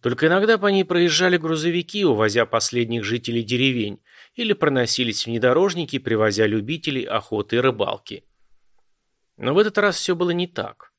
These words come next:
Звонкое пение птиц и сонное благолепие неожиданно перекрыл рев мотора, и из-за поворота вылетел уазик. Вписываясь в поворот, машина приподняла над дорогой широкие колеса с правого борта,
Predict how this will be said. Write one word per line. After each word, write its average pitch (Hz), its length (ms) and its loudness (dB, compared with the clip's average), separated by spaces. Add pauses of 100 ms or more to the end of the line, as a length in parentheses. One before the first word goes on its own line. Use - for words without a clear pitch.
(520)
Звонкое 113 540 0
пение 117 380 -2
птиц - 440 -6
и 107 60 -4
сонное 113 460 -2
благолепие 117 640 0
неожиданно 113 540 -2
перекрыл 120 520 0
рев 120 280 0
мотора, 110 520 -2 (380)
и 135 140 -2
из-за 147 200 -2
поворота 175 540 0
вылетел 127 520 -2
уазик. 107 680 -2 (840)
Вписываясь 208 580 0
в - 60 -14
поворот, 208 440 2
машина 123 380 -2
приподняла 120 560 0
над 110 180 -4
дорогой 110 380 2
широкие 113 440 0
колеса 175 460 0
с - 80 -4
правого 147 360 4
борта, 135 500 -2